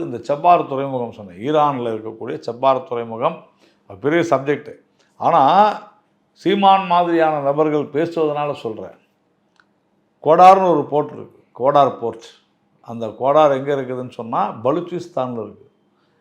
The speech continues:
இங்க ஆக்கிரமிப்பு, பாகிஸ்தான் ஆக்கிரமிப்பு காஷ்மீர்ல இருக்கிறத விட மிகப்பெரிய போராட்டம் அங்கே நடந்து கொண்டிருக்குது. எங்க? பலூச்சிஸ்தான்ல. என்ன தெரியுமா? "எங்களுக்கு தனி நாடு வேண்டும், பாகிஸ்தானிலிருந்து நாங்கள் விடுதலை பெற வேண்டும்னு" தினந்தோறும் பல பேர் இறந்து கொண்டிருக்கிறார்கள்.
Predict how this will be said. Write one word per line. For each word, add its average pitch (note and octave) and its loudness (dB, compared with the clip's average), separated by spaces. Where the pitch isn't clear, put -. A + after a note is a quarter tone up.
இங்க E3 6
ஆக்கிரமிப்பு, F3 2
பாகிஸ்தான் F3 2
ஆக்கிரமிப்பு E3+ 0
காஷ்மீர்ல F3 0
இருக்கிறத F#3 2
விட G3+ 6
மிகப்பெரிய A#3+ 6
போராட்டம் A3+ 6
அங்கே G3+ 2
நடந்து G3 -2
கொண்டிருக்குது. D#3+ -2
எங்க? E3 -2
பலூச்சிஸ்தான்ல. F3+ 4
என்ன D#3+ 0
தெரியுமா? F3+ 4
"எங்களுக்கு D#3 0
தனி G#3 6
நாடு A3 6
வேண்டும், G#3 2
பாகிஸ்தானிலிருந்து G#3+ 6
நாங்கள் G3+ 4
விடுதலை A3 6
பெற F#3+ 4
வேண்டும்னு" F#3 -2
தினந்தோறும் B3 2
பல A3 6
பேர் A3+ 4
இறந்து A#3 2
கொண்டிருக்கிறார்கள். D#3+ -2